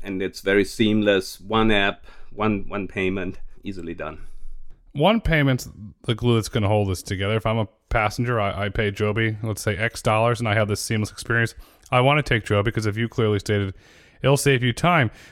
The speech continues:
Speaker 2: But one of the other benefits of Joby is noise. You're gonna eliminate noise 'cause the way that the aircraft is being developed.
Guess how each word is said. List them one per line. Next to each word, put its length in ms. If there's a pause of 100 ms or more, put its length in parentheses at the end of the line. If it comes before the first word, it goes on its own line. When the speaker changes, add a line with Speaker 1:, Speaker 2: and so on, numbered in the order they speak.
Speaker 2:
But 100
one 180
of 40
the 120
other 220 (200)
benefits 460
of 100
Joby 480 (400)
is 240
noise. 540
You're 80
gonna 260
eliminate 480
noise 320
'cause 140
the 80
way 140
that 120
the 220
aircraft 540
is 180
being 480
developed. 480